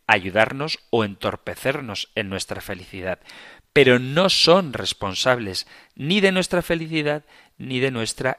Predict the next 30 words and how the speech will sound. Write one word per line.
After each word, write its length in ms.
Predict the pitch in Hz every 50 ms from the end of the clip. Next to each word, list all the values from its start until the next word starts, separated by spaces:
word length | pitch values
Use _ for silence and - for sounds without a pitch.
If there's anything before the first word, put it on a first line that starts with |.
| _ _ -
infelicidad. 880 | 175 170 160 143 - - - 95 90 90 - - 98 85 85 80 78 _ _ _ _ _ _
Hay 240 | - 120 120 127 120 - _ - -
quien 360 | - 98 90 92 92 104 - _ _ _ _ _ _ _ _ - - - _ _
recurre 640 | - - 104 95 - - 170 - - - - - _ - - - - - - _
mucho 360 | - 110 113 - - 139 - -
al 160 | - 107 101 95
victimismo 920 | 95 123 113 - - - - 95 95 123 156 - - - 117 131 165 - _ _ _ - _ _ _ _
y 380 | - 110 120 131 135 135 139 147
s-, 360 | 131 - - - - - 127
le 100 | 131 -
pasan 360 | - 123 117 - - 110 95
la 100 | 92 90
vida 260 | 95 104 104 113 110
culpando 760 | - - - 95 90 - - 120 117 117 117 113 120 113 - _ _ _ _ -
a 160 | - 92 101
otros, 560 | 135 151 - - 92 87 - - - - - -
a 80 | -
sus 240 | - - - - -
padres, 640 | _ - 107 98 98 98 95 98 95 95 95 - - - - - - _ -
a 100 | - 90
la 100 | 87 87
sociedad, 540 | 113 107 - 131 120 104 95 92 90 92 92
a 60 | 95
los 160 | 98 95 -
políticos, 680 | - 113 104 98 90 - - 95 - - 92 92 - -
a 40 | 98
los 180 | 98 98 -
superiores, 760 | - 117 - - 110 98 92 90 87 85 90 90 90 90 - 98
al 80 | 98
obispo, 640 | 98 107 98 - - - - _ - 95 90 87 -